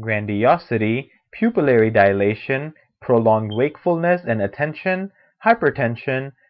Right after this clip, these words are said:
tachycardia, anorexia, paranoia, and fever. Define the word grandiosity. Grandiosity is the exaggerated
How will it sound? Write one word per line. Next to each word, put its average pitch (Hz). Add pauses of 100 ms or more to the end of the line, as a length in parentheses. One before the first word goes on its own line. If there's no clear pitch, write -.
(140)
tachycardia, 156 (200)
anorexia, 117 (260)
paranoia, 175
and 208 (100)
fever. 104 (240)
Define 208
the 165
word 120
grandiosity. 110 (300)
Grandiosity 131
is 117
the 120
exaggerated 113